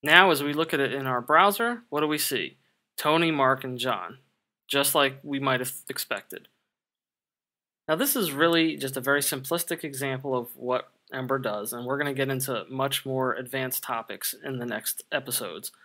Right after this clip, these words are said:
I wanted to just get a basic project up and running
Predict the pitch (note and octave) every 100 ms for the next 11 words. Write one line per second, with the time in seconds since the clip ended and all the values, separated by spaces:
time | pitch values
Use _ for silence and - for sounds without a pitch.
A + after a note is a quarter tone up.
0 | _ _ _ _ _ _ _ _ _ _
1 | - C#3+ E3 G#3+ G#3 C3+ C3+ C3+ B2+ G#2+
2 | G#2+ C#3 D#3 - F3 - D3 B2+ A#2 A2
3 | A#2+ A#2+ D3 B2+ B2 G#2+